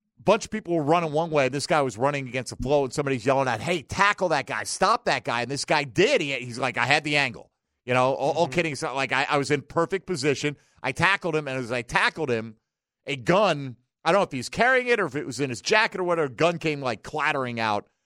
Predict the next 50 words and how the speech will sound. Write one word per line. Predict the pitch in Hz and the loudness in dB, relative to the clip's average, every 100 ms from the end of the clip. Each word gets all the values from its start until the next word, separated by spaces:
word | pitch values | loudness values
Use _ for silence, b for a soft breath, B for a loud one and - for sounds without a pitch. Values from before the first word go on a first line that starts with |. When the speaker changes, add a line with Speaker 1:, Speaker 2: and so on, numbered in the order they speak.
| _ | _
Speaker 1:
on | 123 123 | -4 -4
the | |
Speaker 2:
Mm-hmm. | 110 | 0
Speaker 1:
ground. | 226 240 131 | 2 2 0
And | 127 131 | -4 -4
he, | 131 | -6
he's | 123 113 | -8 -6
like, | 98 | -4
"I | 104 | -2
don't | 165 120 | 0 -2
know, | |
maybe | 82 110 117 | -6 -6 -6
he | |
has | 104 | -6
another | 101 143 151 | -2 -2 -2
one. | 147 | -4
I'm | 120 | -4
gonna | 127 98 | -6 -6
hold | 123 117 | -6 -6
him | 117 | -4
down." | 120 117 117 | 0 -2 -4
And | |
the | 98 | -12
police | - 123 110 - - _ _ | -6 -6 -6 -12 -16 _ _
quickly | - 151 147 127 113 101 _ _ _ 110 | -2 -2 -2 -4 -4 -6 _ _ _ -8
arrived | 117 117 113 113 | -4 -4 -4 -2
there | 117 110 | 0 -2
and | 95 107 | -2 -4
jumped | 123 123 120 | -2 -2 -2
on | 107 | -4
it. | 98 | -4
But | 107 _ _ _ - | -8 _ _ _ 0
you | 208 | 2
ever | 302 | 2
see | - 254 | -4 -6
videos | 226 139 180 220 220 190 | -6 0 0 0 -4 -2
like | 185 202 - | 0 -2 0
that? | 196 208 - _ - | 0 0 -4 _ -2
Or | 180 185 | 0 2
even | 226 285 349 | -2 -4 -6
in | 294 | -4
just, | 233 165 | -4 -2
like, | 185 156 - _ _ _ _ - | 0 -2 -6 _ _ _ _ -4
a | 165 | 0
movie, | 170 208 135 - _ _ _ _ - | 4 2 0 -10 _ _ _ _ 0
and | 180 | 2
you | 190 | 4
see | - 240 | 2 -2
somebody | - 254 240 | 0 0 0
running | 170 151 185 160 113 113 | 0 2 2 2 -4 -10